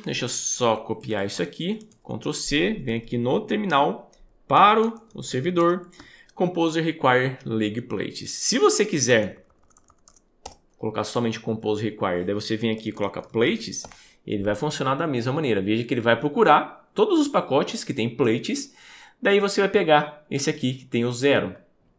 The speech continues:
Então você vai colocar zero aqui, dá um Enter, e ele vai instalar. Instalou o Plate. Deixa eu só iniciar novamente o servidor. Agora aqui no Basic, no Basic, cadê? Basic não, Simple Example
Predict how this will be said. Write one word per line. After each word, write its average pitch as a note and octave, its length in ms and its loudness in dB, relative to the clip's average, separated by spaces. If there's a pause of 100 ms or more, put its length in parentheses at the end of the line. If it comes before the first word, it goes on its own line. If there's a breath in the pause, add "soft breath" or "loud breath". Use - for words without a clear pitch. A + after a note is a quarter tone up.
Então G2 180 -6
você G#2 80 -6
vai G2 100 0
colocar G2 260 -2
zero A2 360 2
aqui, C3 220 -4
dá C3 140 2
um D3 80 2
Enter, D#3 440 0 (440 loud breath)
e E4+ 60 -2
ele E4+ 100 4
vai G3 140 4
instalar. - 600 2
Instalou D3 460 2
o C#3+ 140 0
Plate. F3 460 0
Deixa B2 200 -2
eu B2+ 40 -4
só A#2+ 280 -4
iniciar G#2+ 460 -2
novamente B2 400 -4
o G#2+ 40 -8
servidor. F#3 540 0 (520 loud breath)
Agora A#3+ 280 6
aqui A3+ 200 0
no G3+ 320 4
Basic, F#3+ 680 0
no D#3 120 -2
Basic, G#3 640 0
cadê? G#2+ 280 -2
Basic A2 320 -2
não, G2 300 -2
Simple G3+ 460 0
Example D#3 520 0